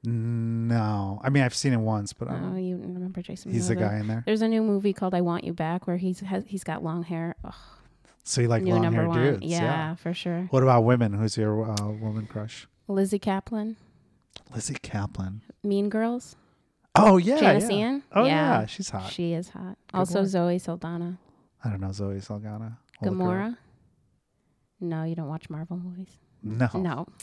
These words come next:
Speaker 1: I've, I've
Speaker 2: Okay, adult.
Speaker 1: I'm an adult.
Speaker 2: <laughs>
Speaker 1: Well, you just shit on guys who play video games, but you're watching all these Marvel movies. You
Speaker 2: Of
Speaker 1: need to watch.
Speaker 2: course.
Speaker 1: You need to watch documentaries and
Speaker 2: Oh, I
Speaker 1: shit.
Speaker 2: watch those too.
Speaker 1: <laughs> I've never seen a Marvel movie.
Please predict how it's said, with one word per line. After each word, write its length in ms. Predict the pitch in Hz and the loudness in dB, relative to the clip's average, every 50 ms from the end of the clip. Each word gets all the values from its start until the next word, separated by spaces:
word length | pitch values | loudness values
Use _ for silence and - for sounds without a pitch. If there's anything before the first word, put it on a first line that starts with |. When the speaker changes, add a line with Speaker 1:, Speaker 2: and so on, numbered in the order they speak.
| - _ - - | -20 _ 0 2
Speaker 1:
I've, 280 | 135 135 139 143 - 240 - | 2 2 2 -2 -2 0 2
I've 80 | 202 180 | 4 4
Speaker 2:
Okay, 340 | 208 180 180 262 220 214 202 | 4 6 4 4 4 4 2
adult. 440 | 196 190 185 170 160 160 170 - - - | 0 0 0 0 0 -2 -4 -6 -6 -4
Speaker 1:
I'm 180 | 139 139 131 139 | 0 2 4 4
an 80 | 147 | 4
adult. 260 | 143 139 - 160 - - | 4 4 4 2 2 2
Speaker 2:
<laughs> 340 | 330 262 - - 320 294 - | 0 -2 -2 -4 -8 2 6
Speaker 1:
Well, 80 | 160 180 | 6 8
you 240 | 180 175 202 233 233 | 8 10 8 8 8
just 340 | 190 - - 202 185 - - | 6 6 6 6 6 6 4
shit 220 | - - 202 214 | 6 8 8 10
on 200 | 202 156 139 135 | 10 8 8 6
guys 420 | 131 117 143 143 143 143 143 - - | 6 8 8 8 10 8 6 6 4
who 140 | 143 131 120 | 2 2 4
play 160 | - 131 127 | 4 4 4
video 280 | 117 120 147 170 170 131 | 4 4 4 4 4 4
games, 180 | 117 113 110 110 | 4 4 2 2
but 100 | 120 120 | 2 2
you're 140 | 127 127 123 | 2 2 2
watching 380 | 131 127 127 123 - 131 131 127 | 2 2 2 2 0 0 0 2
all 40 | |
these 160 | 120 120 110 107 | 2 2 2 2
Marvel 360 | 110 120 131 - 151 117 117 | 0 0 0 0 -2 -4 -6
movies. 320 | 120 127 123 123 113 - | -6 -8 -8 -8 -6 -2
You 40 | 123 | 0
Speaker 2:
Of 20 | 135 | 0
Speaker 1:
need 100 | 147 151 - | 0 2 2
to 120 | - 156 | 2 2
watch. 240 | 143 143 143 139 123 | 4 4 4 4 2
Speaker 2:
course. 320 | 101 - - - - - | 0 -2 -4 -6 -8 -8
Speaker 1:
You 60 | 127 | -6
need 160 | 131 143 131 - | -4 -4 -4 -4
to 120 | - 143 | -4 -4
watch 220 | 143 135 127 - | -4 -4 -4 -2
documentaries 840 | - - 131 135 - - 131 120 127 143 170 160 120 - - 110 - - | -2 -2 -2 -2 -2 -4 -4 -2 -2 -2 -4 -4 -6 -8 -10 -10 -2 2
and 60 | 339 | 4
Speaker 2:
Oh, 60 | 339 | 4
I 100 | 285 311 | 4 4
Speaker 1:
shit. 80 | 359 415 | 4 2
Speaker 2:
watch 200 | 440 427 - - | 0 -2 -2 0
those 300 | - 185 175 - - - | 0 0 0 -2 -6 -4
too. 360 | 277 302 208 - - 349 - - _ _ - | -4 -2 -2 -2 -4 -6 -8 -10 _ _ -2
Speaker 1:
<laughs> 640 | - - _ - - - - - - - - - - | -2 -2 _ -8 -12 -12 -14 -18 -18 -18 -6 -2 0
I've 100 | 139 131 | 0 4
never 300 | 123 127 123 113 120 113 | 4 4 6 6 4 2
seen 240 | - - 117 101 | 2 0 0 -2
a 40 | 101 | 0
Marvel 360 | 101 104 101 98 104 120 131 | 0 0 -2 -2 -4 -6 -8
movie. 480 | 131 101 98 98 151 151 147 135 - | -8 -8 -8 -8 -8 -8 -10 -10 -14